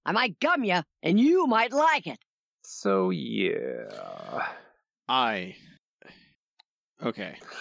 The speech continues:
Speaker 2: Robbie, do you have
Speaker 3: Matt.
Speaker 2: a problem with her using the, the phrase Tojos?
Speaker 3: Uh, I, I, yes. Yes, I do, Matt. I
Speaker 2: Robbie, would you like to tell us why that is a horrible thing for her to say?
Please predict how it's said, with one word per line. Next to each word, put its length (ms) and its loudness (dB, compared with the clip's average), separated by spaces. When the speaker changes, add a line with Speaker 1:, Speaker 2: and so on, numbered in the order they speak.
Speaker 2:
Robbie, 160 2
do 60 2
you 80 2
have 100 2
Speaker 3:
Matt. 80 0
Speaker 2:
a 20 -4
problem 220 0
with 120 -4
her 100 -2
using 420 -2
the, 100 -6
the 100 -2
phrase 320 0
Tojos? 760 0
Speaker 3:
Uh, 100 -12
I, 500 0
I, 180 -8
yes. 800 -2
Yes, 380 0
I 220 4
do, 560 -2
Matt. 340 -2
I 220 4
Speaker 2:
Robbie, 220 4
would 80 -8
you 80 -2
like 60 0
to 80 -8
tell 240 0
us 140 0
why 500 2
that 100 -6
is 60 -10
a 60 -8
horrible 360 -2
thing 200 -8
for 120 -6
her 80 -10
to 80 -12
say? 180 -10